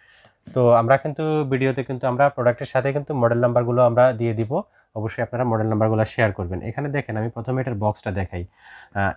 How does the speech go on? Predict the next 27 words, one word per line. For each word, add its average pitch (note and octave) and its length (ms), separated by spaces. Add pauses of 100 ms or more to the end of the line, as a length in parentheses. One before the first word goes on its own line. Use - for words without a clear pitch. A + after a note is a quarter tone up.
এটা D3+ 420
আসলে, D#3 460 (120)
এ-, A#2+ 260
এই A#2+ 60
যে A#2+ 80
দেখেন, A2 300
ফিলিপস C#3+ 380
ব্র্যান্ড G#2 400
ইজি A#2+ 320
স্পিড। F#2 340 (560)
তো A2+ 440 (120)
এটা C#3 300
আসলে D3+ 540
সিরামিক D3+ 600
সোল A#2+ 280
প্লেট, G2 400 (680)
যেটা A#2+ 340
আপনার A#2 360 (880)
ম্যাক্সিমাম B2 360
আয়রনে B2 260
কিন্তু B2+ 260
স্টিলের A#2+ 320
উপরে B2 240
নন A2 180
স্টিকি A2+ 240
করা A2+ 180
থাকে। C#3 280